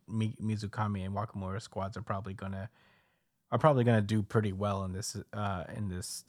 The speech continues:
on, on this day. But Miwa thinks that the victor today is likely to be Suwa squad number seven. And we see s-, our boy Osamu getting ready to do his thing,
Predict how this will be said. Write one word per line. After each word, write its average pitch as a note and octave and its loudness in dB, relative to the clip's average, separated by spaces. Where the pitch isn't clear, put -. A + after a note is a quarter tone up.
on, G#2 -4
on G#2+ -4
this F#2+ -6
day. F#2+ -4
But F#2 -2
Miwa C#3+ 6
thinks G#2 0
that G#2+ -6
the F#2 -4
victor B2+ 0
today A2 2
is G#2+ -4
likely C#3+ 2
to A2 -4
be G#2 -2
Suwa D#3 4
squad G#2 -2
number G#2+ 6
seven. F2 0
And F#2 -2
we G2+ -2
see A#2+ 0
s-, - -2
our A#2 8
boy A#2 6
Osamu A#2+ 8
getting C3 8
ready A#2+ 6
to A#2 2
do B2+ 6
his C3 6
thing, A2 6